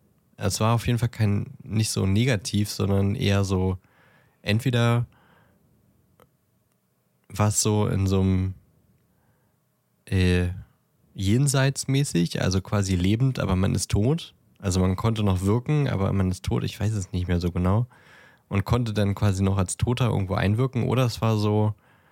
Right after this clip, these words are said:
äh, der Tod steht bevor, aber passt schon. <laughs> Irgendwas war, war nicht so schlimm, glaub ich. Weiß, ich weiß es nicht mehr. Aber ich weiß, der, der, der Tod war irgendwie das Thema dieser Nacht, aber nicht negativ konnotiert, sondern eher, weiß ich nicht.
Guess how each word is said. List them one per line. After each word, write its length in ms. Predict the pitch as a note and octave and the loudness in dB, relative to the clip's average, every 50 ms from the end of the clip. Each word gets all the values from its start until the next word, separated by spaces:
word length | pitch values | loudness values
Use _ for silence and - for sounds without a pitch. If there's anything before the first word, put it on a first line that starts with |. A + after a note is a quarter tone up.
| _ _ _ _ _ _ | _ _ _ _ _ _
äh, 160 | - G#2 G2 | -2 0 0
der 160 | F#2 G2 G2 F2+ | 2 0 0 -2
Tod 260 | - - A2+ A#2 - | 0 0 0 0 -2
steht 280 | - - A2 A2 G#2 | -2 -2 -2 -4 -4
bevor, 520 | - - F#2+ - - G2+ G#2+ A2 A2 G#2 - | -4 -8 -6 -4 0 0 2 2 2 2 2
aber 640 | - G2 F#2+ F#2+ G2 G2 F#2+ F#2+ F#2+ F#2+ F#2 F#2+ - - _ _ _ _ _ _ _ _ _ _ _ | 0 0 0 2 2 2 2 2 2 2 0 -2 -6 -12 _ _ _ _ _ _ _ _ _ _ _
passt 300 | - A2 G#2+ - - - | -2 -2 -2 -2 -2 -2
schon. 120 | - G#2 F2+ F2 - - | 0 0 0 0 0 0
<laughs> 180 | B2 G#2 - | 0 0 0
Irgendwas 500 | - C#3 C3+ G2+ C3 - B2 B2 A2 - - - - A#2 A2+ G2+ F#2+ F2+ F2 F2 - _ - | 0 0 0 0 0 0 0 0 0 -2 -4 -6 -8 -8 -6 -6 -6 -8 -10 -12 -14 _ -4
war, 240 | A2+ A2 F#2+ F2 | -2 -2 0 0
war 140 | F#2+ G#2+ A2+ | 2 2 2
nicht 140 | A#2+ A#2 G#2+ | 2 2 0
so 80 | - G#2 | 0 -2
schlimm, 400 | - - - A2+ A2 G#2 F#2 E2+ | -2 0 0 0 2 2 0 0
glaub 240 | E2 E2 D#2+ D#2+ | 0 0 -2 -2
ich. 220 | E2 D#2+ D#2+ - - - | -4 -6 -8 -10 -16 -10
Weiß, 300 | G#2 G#2 G#2 G#2+ G2+ G2+ | -4 -2 0 0 0 -2
ich 220 | - - - - | -4 -6 -6 -2
weiß 220 | - G#2 G#2 F#2+ | 0 0 0 0
es 140 | F2+ F2 E2 | -2 -4 -4
nicht 200 | F2 F2 F2 F2 | -4 -4 -4 -4
mehr. 160 | F2 F2 F2 | -4 -2 -2
Aber 160 | F2 F#2 G#2 G#2 | -2 0 0 -2
ich 120 | F#2 - | -2 0
weiß, 340 | G#2 G#2+ B2+ B2+ - - - - - _ _ - | 0 0 0 -2 -4 -6 -12 -20 -20 _ _ -2
der, 200 | G#2 G#2 G#2 G2+ | -2 0 -2 -2
der, 240 | G#2 - - G2+ | -4 -4 -2 -2
der 220 | G2 G2+ - G2+ G2 - _ _ _ _ _ _ _ - - - - - - - | -2 -2 -2 -4 -4 -4 _ _ _ _ _ _ _ -20 -18 -18 -18 -18 -16 -8
Tod 400 | - - A#2+ A#2+ B2+ C3+ A#2+ - | -2 0 2 2 2 0 0 0
war 300 | - A2 G#2+ G#2+ G#2+ G#2+ | 0 2 2 2 2 2
irgendwie 580 | G#2 G#2 G2+ G2+ G2+ G2+ G2 G2 G2 G2 G2 F#2+ - - - - - - - - - - - - - - - - - _ _ _ | 2 2 0 0 0 2 2 2 4 2 2 0 -4 -10 -20 -20 -20 -20 -20 -20 -20 -20 -20 -20 -20 -20 -20 -20 -20 _ _ _
das 180 | - G#2+ F#2 - | -4 -4 -4 -2
Thema 340 | - A2+ A#2 A#2+ A#2 A2 | 0 2 2 4 4 2
dieser 260 | G#2 G2+ G2+ F#2+ F#2+ F#2 | 2 2 2 2 2 2
Nacht, 340 | F#2+ F#2 F#2+ F#2 F2 - | 2 2 2 0 -2 -6
aber 200 | - - - G#2 | -4 -2 0 0
nicht 260 | G#2 G#2+ A2 G#2+ - A2+ | 2 2 0 0 0 0
negativ 460 | A2 A2+ A2 G#2+ F#2 - - F#2 - | 0 2 2 0 0 0 -2 -4 -2
konnotiert, 540 | - F#2+ F2+ F2 E2+ E2+ - F#2 F#2 F#2 - | -2 0 0 0 0 0 -2 -4 -4 -4 -2
sondern 300 | - F#2+ F#2+ F#2+ F#2+ F#2+ | -2 0 2 2 2 2
eher, 320 | F#2+ F#2+ F#2+ F#2+ F#2 F#2 | 2 2 2 2 2 2
weiß 180 | F#2 F#2 F2+ F2+ | 2 0 0 -2
ich 140 | F2 E2 | -4 -6
nicht. 360 | E2+ F2 E2+ E2+ F2 - - | -4 -4 -4 -4 -6 -8 -14